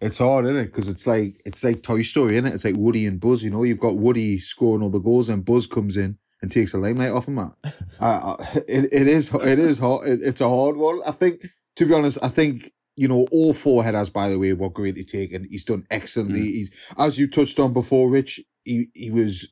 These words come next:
Speaker 1: fantastic, holding the ball up all over the park. Um, yeah, it, McGeady was, was a wizard today, but I think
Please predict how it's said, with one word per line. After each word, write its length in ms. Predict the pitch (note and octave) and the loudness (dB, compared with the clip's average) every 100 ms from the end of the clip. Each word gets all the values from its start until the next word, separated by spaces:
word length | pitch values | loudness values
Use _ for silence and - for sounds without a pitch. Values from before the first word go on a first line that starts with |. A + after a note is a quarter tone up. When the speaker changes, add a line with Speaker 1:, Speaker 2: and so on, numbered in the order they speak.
| _ | _
Speaker 1:
fantastic, 800 | - B2 F#2 - A2+ - A#2+ A2+ - | -8 -8 -8 -10 -10 -4 -4 -4 -2
holding 260 | B2 A#2+ | 0 0
the 80 | A2+ | -2
ball 380 | G#2+ A#2 A2+ A#2+ | 2 4 6 4
up 120 | A#2 - - - - - | 0 -8 -20 -20 -2 4
all 300 | D3+ C#3+ B2+ | 6 6 2
over 120 | A#2+ | 0
the 60 | A#2+ | -2
park. 480 | - C3+ B2+ A#2+ - _ _ | 2 2 2 -2 -10 _ _
Um, 500 | B2+ C3+ C3+ B2 B2 - - _ - | 0 2 2 0 -4 -10 -20 _ -6
yeah, 180 | C#3 - - - | -4 -4 -12 -14
it, 280 | - C#3 C#3 | -4 0 0
McGeady 460 | D3+ C#3+ F#3+ G3 F3 | 0 0 0 0 2
was, 200 | D3+ C3+ | 4 2
was 200 | C3+ B2 | 2 2
a 60 | B2 | 2
wizard 400 | A#2+ B2+ C3 A#2+ | 2 2 0 0
today, 300 | B2+ C3 C3+ - | 2 2 0 0
but 240 | B2 A#2 | 0 0
I 80 | - | -4
think 340 | G#2+ C#3 A2+ | -4 -2 -2